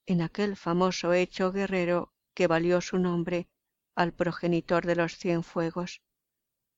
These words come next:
No había un celaje en el cielo que pudiese servir de refugio a los últimos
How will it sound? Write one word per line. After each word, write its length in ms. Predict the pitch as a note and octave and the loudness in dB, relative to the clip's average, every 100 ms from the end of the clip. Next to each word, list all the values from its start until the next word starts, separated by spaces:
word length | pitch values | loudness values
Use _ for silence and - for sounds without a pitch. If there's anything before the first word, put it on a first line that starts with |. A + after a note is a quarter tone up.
| _ _ _ _ _ _ _ _ _ _ _ _ _ _ _ _ _ _ _ _ _ _ _ _ _ _ _ _ _ | _ _ _ _ _ _ _ _ _ _ _ _ _ _ _ _ _ _ _ _ _ _ _ _ _ _ _ _ _
No 260 | B3 A3 A#3 | 2 4 4
había 320 | A#3 A#3 A3 | 2 2 4
un 160 | A3 A3+ | 2 2
celaje 500 | F#3 F#3 G3+ - F3 | 0 -2 -4 0 2
en 100 | F3 | 2
el 140 | E3+ | 0
cielo 540 | - G#3+ G3 E3+ E3 - | -4 -4 0 0 0 -4
que 140 | F3+ | -2
pudiese 460 | E3+ E3+ F3+ - E3+ | 0 2 0 0 -4
servir 440 | F3+ F3 F3+ E3+ | -2 0 0 2
de 140 | F3+ | 0
refugio 720 | F3 F3 - F3 - E3+ D#3+ - | 0 -2 -2 -4 -2 -4 -4 -8
a 140 | - F3 | -2 0
los 260 | E3+ - | -2 0
últimos 680 | F#3 F3 - F3 E3 E3+ | 0 0 -2 0 0 -2